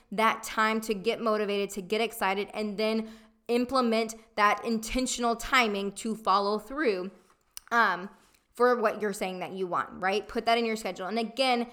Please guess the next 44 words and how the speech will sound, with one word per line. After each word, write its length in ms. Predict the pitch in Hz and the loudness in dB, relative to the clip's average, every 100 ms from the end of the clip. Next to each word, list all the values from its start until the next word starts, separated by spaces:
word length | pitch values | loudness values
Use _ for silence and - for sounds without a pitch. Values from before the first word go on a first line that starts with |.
| - _ | -12 _
you 160 | 220 233 | -6 -4
have 340 | 226 202 196 - | 2 4 2 -2
to 80 | |
be 120 | 233 247 | -6 -4
willing 240 | 208 202 | -2 -4
to 100 | 202 | -4
follow 280 | 202 196 190 | -2 0 0
through. 200 | 196 180 | -4 -8
Integrity 760 | - 202 - 226 220 247 254 226 | -6 -8 -2 -2 2 0 -2 -4
is 260 | 226 233 226 - | -2 -2 -2 -2
everything, 680 | 220 202 214 208 185 175 180 | -2 0 -2 -2 -6 -6 -4
right? 220 | 202 220 | -2 -2
So 80 | 254 | -4
we 120 | 269 | -4
can 160 | 285 | -4
plan 320 | 269 285 294 285 | -6 -4 -2 0
the 80 | |
most 240 | 269 254 247 | 0 0 0
perfect 320 | 240 220 208 | -2 -2 -6
schedule, 580 | - 339 302 320 320 320 - - | 0 2 2 2 0 0 -8 -10
we 120 | 269 | -6
can 180 | 285 269 | -2 -2
do 240 | 208 302 311 | 0 2 4
all 160 | 302 | 4
the 120 | 285 | 4
things, 440 | 277 269 269 269 262 - - - | 0 0 2 2 0 -8 -20 -2
and 260 | 247 254 254 | 2 2 2
if 200 | 247 220 | 2 0
we 140 | 247 | -2
don't 360 | 185 240 262 247 | 4 4 4 4
follow 260 | 254 247 | 6 6
through, 180 | 240 247 | 4 0
you're 140 | 214 | 0
still 320 | 214 - 240 233 | -4 2 4 4
not 180 | 208 | 4
gonna 160 | 214 202 | 2 -2
get 160 | 196 190 | -2 -2
the 120 | 190 | -2
result 420 | 196 175 226 262 | -2 4 4 6
that 140 | 196 175 | 0 0
you, 320 | 202 196 196 | 2 2 2
that 120 | 185 | -2
you 100 | 190 | -4
want, 380 | 196 247 294 95 | 0 4 4 2